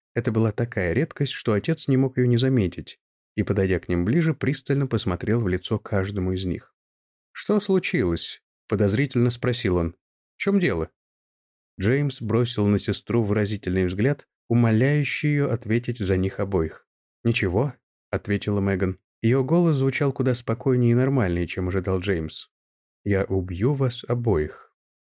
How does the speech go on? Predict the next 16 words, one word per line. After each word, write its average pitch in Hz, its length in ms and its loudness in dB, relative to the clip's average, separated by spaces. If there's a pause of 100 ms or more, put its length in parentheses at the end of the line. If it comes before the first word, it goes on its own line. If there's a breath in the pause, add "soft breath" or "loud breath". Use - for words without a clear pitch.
Джеймс 120 480 0
виновато 107 520 2
отвел 95 340 0
глаза, 98 440 0 (240)
когда 104 260 -2
отец, 160 300 -2
хмурясь, 131 640 -2
посмотрел 101 460 -2
на 98 100 -2
него. 98 380 -2 (440)
"Что - 200 -4
это 180 200 0
на 151 120 4
твоей 147 280 0
одежде, 87 380 0
земля? 147 420 2